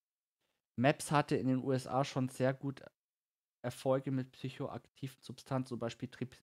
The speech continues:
Depression zu heilen. Ja, sie haben's ja mit L S D und so, da steht ja auch L S D, ne? Hat man's auch probiert, äh, ist nicht gut. L S D war immer zu unkontrolliert bei den Leuten. Ja.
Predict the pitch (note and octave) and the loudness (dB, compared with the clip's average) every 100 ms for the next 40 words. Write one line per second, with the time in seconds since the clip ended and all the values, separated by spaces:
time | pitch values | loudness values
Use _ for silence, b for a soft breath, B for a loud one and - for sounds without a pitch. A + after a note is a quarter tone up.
0 | _ B2 - B2 C3 - C3+ A#2+ A2+ - | _ -6 -4 -4 -4 -4 -4 -2 -2 -4
1 | B B - C3+ F3+ F3 D3 C3 B2+ C3 | B B 6 8 8 6 6 6 4 4
2 | C3 - C#3 C#3+ A#2+ A#2+ F#2 A#2 - B2+ | 2 2 4 4 2 0 0 -2 -4 -2
3 | B2 G2+ - A2+ A#2 - A2+ A#2 D3+ C#3+ | 0 0 -2 -4 -4 -2 -2 0 0 0
4 | B2+ B2 C3+ D3+ - - D3 D3 B B | 0 0 2 2 0 2 4 4 B B
5 | B - C3 C3 C3 B2 - D#3 - A#2+ | B 4 8 8 6 2 -2 -2 0 -4
6 | - _ - C#3 D3+ - C#3+ C#3 C3 C3 | -6 _ 0 2 2 2 4 8 8 8
7 | C3 - D3+ C3 B2+ - B2+ - C3 A#2+ | 4 2 0 2 0 2 0 0 0 2
8 | A2+ - - - A#2 A#2+ A#2 G#2 G#2 - | 2 0 -10 0 2 2 2 2 2 -4
9 | G#2+ _ _ _ _ _ _ _ - A#2 | -14 _ _ _ _ _ _ _ 0 2
10 | C#3+ | 2